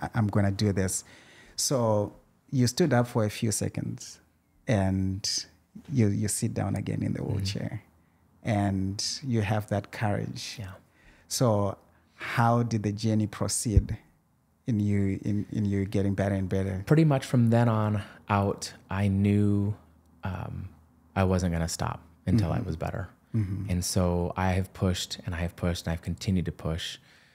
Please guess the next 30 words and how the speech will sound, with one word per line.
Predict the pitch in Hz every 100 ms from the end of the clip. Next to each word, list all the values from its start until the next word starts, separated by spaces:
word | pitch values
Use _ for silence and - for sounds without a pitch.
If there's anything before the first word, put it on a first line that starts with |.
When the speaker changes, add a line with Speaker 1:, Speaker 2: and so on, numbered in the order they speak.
| _ _ -
Speaker 2:
um, | 90 82 80 87 - - _ _ _ -
to | - 92
reach | 85 82 - - - - _ _ _ _ _ _ _ _ _ _ 185 117
that | 90
m-, | 90 90 -
what | 87
they | 87
call | - 82 82
that | 78
maximum | 80 - 85 - 85 82
medical | - 90 -
improvement, | - - 78 - - - - - _ _
when | 90 87 82 82 85 - _ _ _ _
you | 92 95 90
are | 85 87 - 92
as | 87 92 - -
good | 113 117
as | 110
you're | 104
gonna | 104
be | 104 82 - 95 _ _ _
Speaker 1:
Mm-hmm. | 120 92 107
Speaker 2:
for | 92
the | 85
rest | 85 92
of |
your | 95 82
life. | - - - - _ _ _ _ _ -
And, | 85 82 82 82 - - -
uh, | 92 87